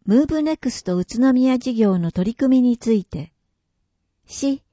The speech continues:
公式Instagramの開設について、四十四ページ写真。市長が座って原稿を読み上げています。右隣の女性は手話通訳をしています。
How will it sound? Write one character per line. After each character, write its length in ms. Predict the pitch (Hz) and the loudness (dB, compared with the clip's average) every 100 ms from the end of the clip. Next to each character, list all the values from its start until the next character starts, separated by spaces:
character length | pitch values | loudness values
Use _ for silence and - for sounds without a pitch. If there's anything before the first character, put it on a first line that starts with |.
| _ _ | _ _
公 220 | 254 320 | -2 0
式 240 | - - 269 | -2 -4 -2
Instagram 600 | 320 - 302 294 277 233 | -2 -4 -4 -2 0 0
の 140 | 190 | -2
開 220 | - 208 262 | -4 -6 -6
設 320 | 277 - 254 | -6 -4 -2
に 120 | 247 | -2
つ 160 | - 233 | -2 -4
い 120 | 190 | -4
て、 280 | - 156 - _ _ _ _ _ _ _ _ _ _ _ - | -8 -12 -14 _ _ _ _ _ _ _ _ _ _ _ -2
四 260 | 247 330 | 0 0
十 220 | 311 220 208 | 0 0 2
四 260 | 220 285 | 2 0
ペ 260 | - 294 262 | -2 -2 -2
ー 60 | |
ジ 280 | 214 165 170 _ | -4 -8 -10 _
写 260 | - 175 | -10 -8
真。 420 | 175 208 202 196 - _ _ _ _ _ _ | -6 -4 -4 -4 -8 _ _ _ _ _ _
市 140 | - | -18
長 220 | - 330 277 | -4 -2 -2
が 120 | 226 | -4
座 260 | - 226 | -4 -2
っ 80 | 233 | -2
て 300 | - 208 208 | -4 -6 -4
原 200 | - 240 | 0 0
稿 220 | 269 294 285 | 0 -2 0
を 60 | |
読 160 | 247 240 | 2 2
み 160 | 277 | 2
上 60 | 302 | 0
げ 140 | 254 | -4
て 100 | 226 | -4
い 120 | 180 175 | -4 -4
ま 160 | 175 | -6
す。 220 | - - _ _ _ _ - | -8 -18 _ _ _ _ -2
右 300 | 214 240 294 | 0 0 0
隣 380 | 330 320 285 240 | 0 0 0 0
の 120 | 220 | 0
女 140 | 190 | -2
性 300 | 190 226 220 | -2 0 0
は 200 | 202 196 - | 0 -2 -6
手 180 | - | -2
話 160 | 214 294 | 0 0
通 180 | - 320 | -2 -4
訳 360 | 320 254 - | -2 -2 -4
を 140 | 185 180 | -6 -6
し 120 | - | -6
て 120 | 185 | -4
い 120 | 185 | -2
ま 160 | 180 175 | -2 -4
す。 280 | - - | -8 -16